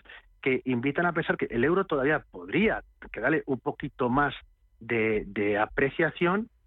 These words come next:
eh, en el muy, muy corto plazo. Yo creo que gran parte de lo que podía apreciarse ya lo ha hecho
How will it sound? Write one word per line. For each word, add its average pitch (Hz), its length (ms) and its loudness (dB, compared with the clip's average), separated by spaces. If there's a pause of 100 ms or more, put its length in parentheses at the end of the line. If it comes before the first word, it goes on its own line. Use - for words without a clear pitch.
(380)
eh, 117 280 0
en 120 100 0
el 120 240 2
muy, 151 320 4
muy 151 180 0
corto 107 360 -6
plazo. 104 280 -6
Yo 117 80 -2
creo 156 160 4
que 147 120 0
gran 151 200 2
parte 151 380 -2
de 123 160 0
lo 107 280 -4
que - 180 -6
podía 120 300 0
apreciarse 151 600 0
ya 123 160 2
lo 110 160 -2
ha 107 100 -2
hecho 180 320 -2